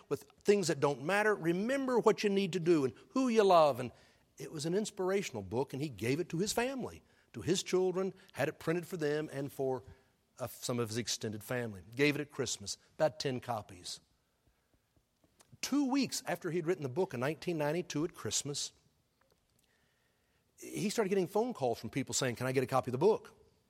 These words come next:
"Who are you?" "Well, I got a book from so-and-so." "Who's that?" "Well, they gave it from so-and-so." And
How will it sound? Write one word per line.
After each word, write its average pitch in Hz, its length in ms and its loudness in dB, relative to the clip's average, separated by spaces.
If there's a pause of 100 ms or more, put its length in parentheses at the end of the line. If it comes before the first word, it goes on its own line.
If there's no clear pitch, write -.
(1300)
"Who 151 180 0
are 170 160 0
you?" 78 280 -12 (880)
"Well, 190 160 4
I 185 60 4
got 185 120 6
a 151 40 2
book 185 200 4
from 147 120 -4
so-and-so." 143 640 2 (300)
"Who's 190 240 -6
that?" 196 280 0 (220)
"Well, 135 80 -4
they 220 160 6
gave 196 220 4
it 151 60 -12
from 175 120 -2
so-and-so." 147 640 4
And 113 100 -4